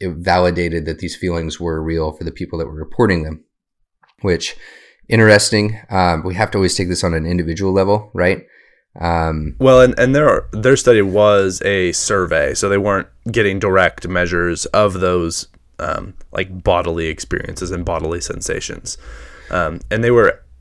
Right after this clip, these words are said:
Speaker 2: at the University of Swansea.
Speaker 1: I found a link to the same article that s-, okay, I'm gonna have to do a little bit of research real quick on the fly here, because I found that they were measuring that in a video.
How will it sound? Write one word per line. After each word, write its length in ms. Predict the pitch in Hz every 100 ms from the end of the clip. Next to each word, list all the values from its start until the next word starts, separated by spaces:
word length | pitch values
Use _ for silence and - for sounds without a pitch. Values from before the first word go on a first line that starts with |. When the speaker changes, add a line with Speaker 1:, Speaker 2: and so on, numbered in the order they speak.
| - -
Speaker 2:
at 200 | 101 107
the 80 | 101
University 440 | 98 98 95 92
of 100 | 82
Swansea. 800 | - - 85 90 - 78 - - - - -
Speaker 1:
I 40 |
found 220 | - 110
a 60 | 107
link 340 | 98 101 98
to 100 | -
the 100 | 98
same 560 | 87 - 104 98 98 -
article 800 | - 95 92 - 87 85 85 87 _ _ _ _ _ _ _ -
that 460 | 92 87 92 87 90
s-, 760 | - - - - - - - -
okay, 340 | 101 95 85 -
I'm 140 | - 110
gonna 100 | 123
have 100 | 113
to 140 | 98
do 420 | 95 95 95 90 90
a 60 |
little 240 | 90 92 87
bit 140 | 85
of 80 | 82
research 480 | 87 87 - 82 87
real 100 | 78
quick 240 | 85 82
on 80 | 82
the 60 |
fly 240 | 80 90 87
here, 180 | 98 80
because 380 | - 101 87 - - - - - -
I 140 | 110
found 420 | 107 117 104 98 92
that 140 | -
they 100 | 90
were 440 | 85 92 92 90 87
measuring 720 | 87 85 - 85 82 82 82
that 300 | 80 80 - -
in 180 | - 87
a 200 | 80 82
video. 540 | 80 - 82 78 73